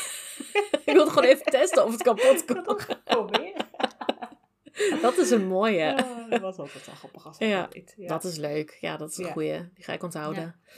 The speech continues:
Speaker 1: Ja, ja, nou, hij was ook gewoon heel nieuwsgierig, mijn
Speaker 2: Ja.
Speaker 1: broertje. Net, net als Harry. Ja.
Speaker 2: Ja, dus Harry, eh, gaat even kijken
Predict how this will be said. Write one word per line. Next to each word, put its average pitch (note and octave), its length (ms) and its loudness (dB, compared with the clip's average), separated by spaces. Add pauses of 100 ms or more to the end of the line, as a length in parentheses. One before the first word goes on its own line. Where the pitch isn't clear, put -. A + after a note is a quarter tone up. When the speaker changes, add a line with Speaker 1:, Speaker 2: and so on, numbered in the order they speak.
(280)
Speaker 1:
Ja, B3+ 360 -6
ja, B3+ 240 -14
nou, G3+ 140 -14
hij F#3 160 -10
was F3+ 120 -10
ook F#3+ 120 -6
gewoon D#4+ 180 -4
heel C#4 100 -6
nieuwsgierig, A#3 500 -12
mijn F#3 120 -10
Speaker 2:
Ja. G3+ 80 -8
Speaker 1:
broertje. F3+ 280 -12
Net, G#3 200 -16 (140)
net G#3 140 -18
als E3 100 -16
Harry. G3+ 420 -16
Ja. A#3 140 -4
Speaker 2:
Ja, G#3 280 -4 (180)
dus G#3 160 -8
Harry, G3 420 -2
eh, F3 60 -2
gaat F3+ 180 -6
even F3 200 -6
kijken E3 560 -6